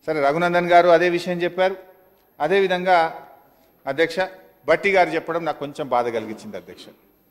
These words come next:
భట్టి గారు అప్పులను కూడా ఎక్కువ చేసే, చూపే ప్రయత్నం చేసినారు.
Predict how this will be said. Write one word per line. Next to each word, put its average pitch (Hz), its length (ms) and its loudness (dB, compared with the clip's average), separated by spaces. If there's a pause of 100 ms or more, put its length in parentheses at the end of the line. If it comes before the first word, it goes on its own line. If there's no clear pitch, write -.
(360)
భట్టి 165 240 2
గారు 214 580 6
అప్పులను 226 420 4
కూడా 214 160 2
ఎక్కువ 202 200 -2
చేసే, 175 600 -6 (280)
చూపే 165 160 -6
ప్రయత్నం 139 380 -4
చేసినారు. 120 400 -10